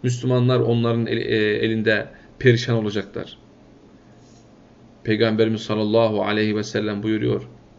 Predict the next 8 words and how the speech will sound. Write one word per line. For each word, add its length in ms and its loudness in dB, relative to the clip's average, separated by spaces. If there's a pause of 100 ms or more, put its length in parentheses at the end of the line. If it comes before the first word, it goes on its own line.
(200)
"Hayır, 340 4
hayır. 460 0 (440)
O 140 4
gün 180 2
siz 300 -4
çok 240 -4
kalabalık 460 2
olacaksınız. 760 -2